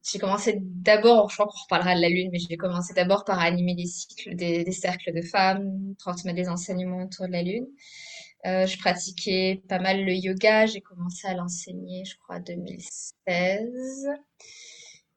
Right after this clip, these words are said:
Et, euh, tout ça a pris progressivement plus d'espace. Et, euh,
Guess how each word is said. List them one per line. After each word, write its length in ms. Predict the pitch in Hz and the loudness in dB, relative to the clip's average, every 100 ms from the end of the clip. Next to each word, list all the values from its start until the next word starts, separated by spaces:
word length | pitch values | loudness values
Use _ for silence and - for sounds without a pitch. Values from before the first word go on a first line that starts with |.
| _ | _
Et, 340 | 185 196 208 202 | 2 4 6 6
euh, 120 | 190 | 6
tout 220 | 190 - | 2 -4
ça 300 | 214 - 214 | -4 2 4
a 60 | 220 | 4
pris 280 | 214 - 202 | 2 -10 -14
progressivement 800 | - 175 180 180 - 185 180 180 | -6 -2 -2 -2 -6 -8 -8 -10
plus 300 | - 190 - | -12 -16 -14
d'espace. 500 | 175 175 - - - - _ _ _ _ _ _ | -14 -14 -14 -12 -10 -12 _ _ _ _ _ _
Et, 320 | 175 170 170 | -8 -8 -8
euh, 500 | 165 165 165 170 175 | -12 -12 -14 -12 -12